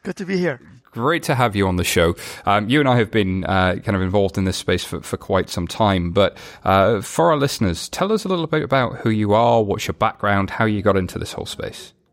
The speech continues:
Speaker 1: Sure. So I've been in technology for the last thirty-five years, and working both at big companies and starting my own. I was founder three times. And in terms of the blockchain,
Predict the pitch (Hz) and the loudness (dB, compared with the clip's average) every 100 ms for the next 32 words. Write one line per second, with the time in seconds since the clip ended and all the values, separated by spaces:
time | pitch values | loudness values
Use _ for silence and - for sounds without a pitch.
0 | _ _ - - 220 190 147 170 - - | _ _ -6 0 2 2 0 -6 -8 0
1 | 202 220 302 233 214 190 202 196 147 147 | 2 2 0 0 0 2 0 0 -2 -6
2 | 156 156 160 160 - - 165 151 160 131 | -4 2 4 4 2 -2 -2 0 0 0
3 | 147 147 120 117 - _ - - - - | -2 -4 -4 -10 -16 _ -20 -20 -20 -20
4 | _ _ 180 160 156 156 - - 190 - | _ _ 0 2 0 -4 -10 -2 -2 0
5 | 180 151 180 175 - - - - - 165 | -2 2 4 2 -4 -12 -16 -20 -4 -2
6 | 135 196 196 185 180 156 147 147 147 147 | 0 0 0 2 0 2 0 2 2 2
7 | 139 - 175 156 147 143 147 151 143 139 | 0 0 2 2 0 2 2 0 0 0
8 | 131 131 - - - _ - 190 175 160 | 0 -6 -10 -20 -20 _ 0 2 4 2
9 | 147 - 175 180 160 151 151 151 - - | 0 -2 -2 2 4 4 0 -4 -12 -18
10 | - - - - - - 175 170 170 - | -20 -20 -20 -20 -4 2 4 2 -2 -10
11 | _ - 190 320 247 196 185 190 254 - | _ -6 0 2 2 2 2 2 2 0
12 | - 214 185 156 156 | 0 2 2 0 -2